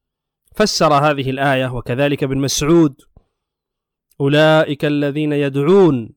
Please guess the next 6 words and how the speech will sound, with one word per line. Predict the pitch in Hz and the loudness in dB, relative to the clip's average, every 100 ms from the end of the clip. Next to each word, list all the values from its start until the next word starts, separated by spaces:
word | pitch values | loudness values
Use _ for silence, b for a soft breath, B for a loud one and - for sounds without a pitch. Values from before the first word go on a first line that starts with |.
| _ | _
يبتغون | 143 143 131 151 139 165 156 | -8 -6 -2 -2 0 -2 -2
إلى | 151 147 143 | -2 -2 0
ربهم | 147 143 147 170 165 | -2 -2 -4 -2 0
الوسيلة." | 151 147 139 - 214 180 123 - _ _ _ _ _ _ _ _ _ | 2 0 0 -2 -2 0 -2 -4 _ _ _ _ _ _ _ _ _
كانوا | - 170 156 147 | -2 0 0 -2
يفسرونها | - 127 - 143 170 190 196 240 269 | -4 -8 -6 -2 0 0 2 0 -2